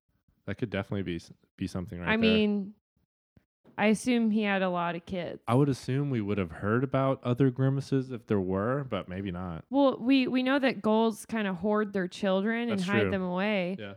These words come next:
Speaker 2: Like, the Rim peeps thought that Cassius had other brothers that they, that weren't killed.
Speaker 1: Right.
Speaker 2: So, you never know.
Speaker 1: It's a good theory. I like it.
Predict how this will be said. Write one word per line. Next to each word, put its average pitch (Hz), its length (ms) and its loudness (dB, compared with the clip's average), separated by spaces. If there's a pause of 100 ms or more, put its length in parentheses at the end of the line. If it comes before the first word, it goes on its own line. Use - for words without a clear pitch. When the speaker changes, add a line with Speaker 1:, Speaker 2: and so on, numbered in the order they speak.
Speaker 2:
Like, 208 360 0 (240)
the 185 540 0
Rim 214 320 -2
peeps - 580 -2
thought 190 360 4
that 175 280 2 (760)
Cassius 220 540 0
had 190 340 2 (300)
other 202 300 6
brothers 196 500 4
that 190 160 2
they, 185 240 0 (280)
that 190 160 0
weren't 185 240 -2
killed. 196 540 0
Speaker 1:
Right. 107 200 -2 (260)
Speaker 2:
So, 180 400 0 (120)
you 220 160 0
never 202 240 0
know. 180 380 -2 (320)
Speaker 1:
It's - 120 -2
a 180 60 6
good 135 160 6
theory. 123 300 4
I 101 80 0
like 120 180 2
it. 87 120 -8